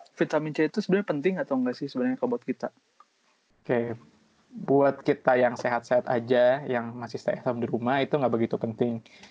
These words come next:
Speaker 2: Mungkin, eh, bisa dengan konsum-, konsumsi, eh, makanan dan buah-buahan itu juga udah cukup gitu, memenuhi standar vitamin C per hari.
Speaker 1: Mm-mm.
Speaker 2: Gitu, kalau misalkan
Speaker 1: Oh,
Speaker 2: untuk orang,
Speaker 1: oke.
Speaker 2: orang, orang yang,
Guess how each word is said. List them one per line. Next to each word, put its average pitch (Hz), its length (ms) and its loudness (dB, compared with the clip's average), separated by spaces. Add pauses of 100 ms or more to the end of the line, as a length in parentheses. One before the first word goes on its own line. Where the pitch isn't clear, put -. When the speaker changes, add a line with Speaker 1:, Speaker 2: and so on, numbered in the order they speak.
(460)
Speaker 2:
Mungkin, 170 480 0
eh, 131 80 0
bisa 156 240 4
dengan 135 320 2
konsum-, 120 560 -2
konsumsi, 120 720 0
eh, - 180 -2
makanan 127 540 0
dan 120 80 2
buah-buahan 120 400 2
itu - 120 -2
juga 143 160 4
udah 113 100 0
cukup 127 420 0
gitu, - 240 -6
memenuhi 120 480 0
standar 120 320 2
vitamin 120 400 -2
C 117 240 0
per 127 120 2
hari. 117 360 0 (1300)
Speaker 1:
Mm-mm. 247 320 -2 (720)
Speaker 2:
Gitu, 113 340 0
kalau 117 320 2
misalkan 120 720 2
Speaker 1:
Oh, 127 80 -4
Speaker 2:
untuk 127 160 -2
orang, 123 220 0
Speaker 1:
oke. 127 80 0
Speaker 2:
orang, 117 340 2
orang 123 240 0
yang, 117 80 -10